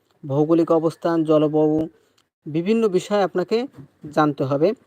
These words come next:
বিজ্ঞান, প্রযুক্তি, পরিবেশ, রোগ ব্যাধি সম্পর্কিত জায়গা থেকেও কিন্তু আপনার পরীক্ষায় প্রশ্ন আসবে।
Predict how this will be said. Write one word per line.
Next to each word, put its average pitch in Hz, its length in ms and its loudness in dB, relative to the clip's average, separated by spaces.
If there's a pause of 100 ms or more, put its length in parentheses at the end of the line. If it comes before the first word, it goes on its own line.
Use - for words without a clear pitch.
(300)
বিজ্ঞান, 175 460 4
প্রযুক্তি, 180 520 0
পরিবেশ, 170 580 0
রোগ 160 200 2
ব্যাধি 165 280 2
সম্পর্কিত 170 540 -6
জায়গা 160 340 0
থেকেও 170 240 -8
কিন্তু 165 240 -8
আপনার 151 260 -4
পরীক্ষায় 139 380 -8
প্রশ্ন 180 440 -6 (520)
আসবে। 131 380 -6